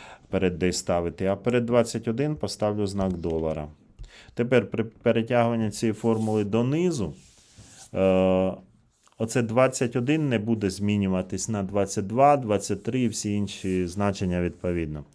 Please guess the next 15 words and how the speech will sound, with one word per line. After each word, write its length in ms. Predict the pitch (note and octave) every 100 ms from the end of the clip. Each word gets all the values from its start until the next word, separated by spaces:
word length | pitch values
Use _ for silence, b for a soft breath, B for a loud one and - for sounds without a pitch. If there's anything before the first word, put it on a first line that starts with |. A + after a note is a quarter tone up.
| _
Значить, 320 | G#2 A2 A2+
це 100 | D#3+
умова. 380 | D3 G2 E2+ F2+
Якщо 460 | D3 - - E2+ - B B -
Д 180 | A2+ D#3
три 300 | - G2 E2+
більше 480 | G#2+ D3 - G2+
за 160 | F2+ E2+
Д 360 | E2+ G2 A#2+ B2+ B B B -
долар 420 | F#2+ E2+ E2 E2
двадцять 600 | E2+ G2 - - D#2 E2
один, 400 | D2 D#2+ F2+ G#2+
крапка 440 | - A2+ A2+ - A2+
з 120 | -
комою, 520 | - G#2 G#2 G#2+ A2